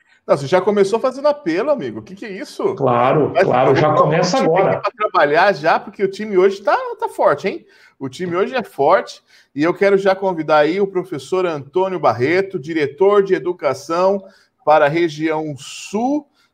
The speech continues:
Speaker 1: do Rio Grande do Sul. Professor Antônio, bem-vindo entre nós aí. Pode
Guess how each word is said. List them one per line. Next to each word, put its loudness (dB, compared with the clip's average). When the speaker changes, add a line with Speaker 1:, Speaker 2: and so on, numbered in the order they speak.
Speaker 1:
do -2
Rio -4
Grande 2
do -4
Sul. 0
Professor 0
Antônio, 0
bem-vindo 0
entre -6
nós 2
aí. 0
Pode -2